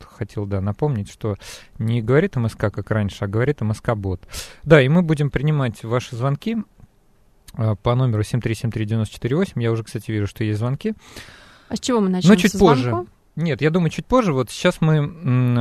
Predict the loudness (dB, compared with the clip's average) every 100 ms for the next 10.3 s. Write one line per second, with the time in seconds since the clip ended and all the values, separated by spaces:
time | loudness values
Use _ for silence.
0 | 2 0 -2 2 2 4 -2 0 -2 -2
1 | -6 -8 -6 -6 -2 -2 -2 -4 -6 -4
2 | -2 0 0 -2 -6 -2 -2 -2 -6 -2
3 | 0 2 0 2 0 -4 -8 -6 -6 -4
4 | -4 -4 -6 -2 0 2 2 -2 -4 -4
5 | -2 0 0 -2 -4 -2 0 0 -2 -6
6 | -2 -4 -4 -6 -6 -6 -6 -4 -2 -2
7 | -4 -8 -16 -4 -2 0 -4 -4 -4 -6
8 | -4 -4 -2 -4 -8 _ _ _ -6 -4
9 | -4 -4 -2 2 2 0 -2 -2 0 -2
10 | -2 -2